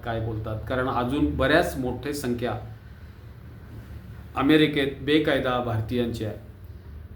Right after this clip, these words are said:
या सगळ्यांना परत ते भारतात पाठवणार आहेत, ज्याच्या देशात पाठवणार आहेत. अमेरिका फर्स्ट आणि मागा, मेक अमेरिका ग्रेट अगेन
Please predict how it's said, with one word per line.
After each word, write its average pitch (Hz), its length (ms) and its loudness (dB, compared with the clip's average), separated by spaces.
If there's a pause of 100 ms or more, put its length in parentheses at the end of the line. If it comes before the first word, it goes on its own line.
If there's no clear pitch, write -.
(380)
या 151 120 8
सगळ्यांना 170 680 6
परत 147 400 0
ते 151 80 4
भारतात 123 480 0
पाठवणार 120 460 -2
आहेत, 110 260 -2
ज्याच्या 120 320 0
देशात 117 340 0
पाठवणार 113 520 2
आहेत. - 120 -10 (1800)
अमेरिका 165 440 8
फर्स्ट 156 560 2 (260)
आणि 143 240 0
मागा, 127 480 2 (280)
मेक 156 360 2 (420)
अमेरिका 147 460 4 (120)
ग्रेट 139 280 2
अगेन 120 360 0